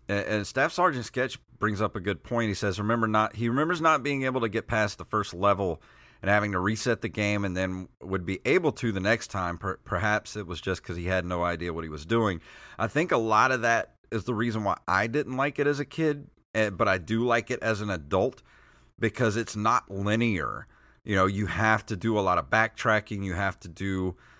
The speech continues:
um, a lot of, s-, uh, like, jumping from platform to platform, you know, going in s-,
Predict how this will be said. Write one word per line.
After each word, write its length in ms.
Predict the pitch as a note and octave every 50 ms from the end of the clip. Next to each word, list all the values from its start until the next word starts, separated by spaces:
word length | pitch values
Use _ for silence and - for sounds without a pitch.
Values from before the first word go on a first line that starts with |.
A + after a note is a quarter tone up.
| - _ _ _
um, 580 | - F#2 F2+ F2 F2 E2+ E2 D#2 D#2 D#2 D#2+ D#2 _ -
a 100 | E2+ D#2
lot 300 | D#2 E2 E2 E2+ E2 -
of, 540 | - E2 D#2+ D#2+ D#2+ D#2 D#2+ E2 D#2+ D2 C#2 - - - - - - - - _ _ _ - _ _ _ _ _ _ _ _ -
s-, 180 | - - - G#2+ - -
uh, 100 | G#2 F#2+
like, 340 | F2+ F#2+ G2+ - - - - - F#3 E3+ - - - - _ _ _ _ _ - - _ _ _ _ _ _ _ _ _ - D2 D2+ D#2+ F#2+ G#2+ G#2 G2+ F#2+ G#2 F#2 F2+ F2
jumping 380 | - C#3 A#2+ B2 - D#3 B2+
from 160 | A2+ - B2 A2
platform 520 | - B2 A#2 A2 - - - A#2+ A2 G2+
to 60 | F#2
platform, 680 | - - - C3 A#2+ A2+ - - - A2+ A2+ A2+ A2 A2
you 60 | G#2+
know, 100 | G2 F#2+
going 380 | E2+ D#2 A#2 A2+ A2+ A2+ A2 A2
in 80 | G#2+
s-, 260 | G2 - - - -